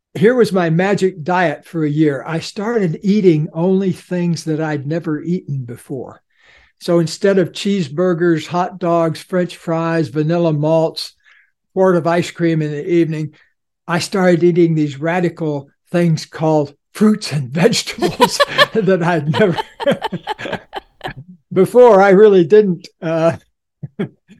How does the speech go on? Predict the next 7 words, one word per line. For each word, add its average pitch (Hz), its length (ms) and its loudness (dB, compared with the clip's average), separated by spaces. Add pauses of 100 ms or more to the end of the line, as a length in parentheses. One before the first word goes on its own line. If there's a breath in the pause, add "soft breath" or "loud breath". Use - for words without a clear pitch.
(140)
consider 214 520 4
those 165 560 0
foodstuffs, 180 800 -2
you 160 100 2
know, 180 200 2
they 190 160 0
were 170 180 -2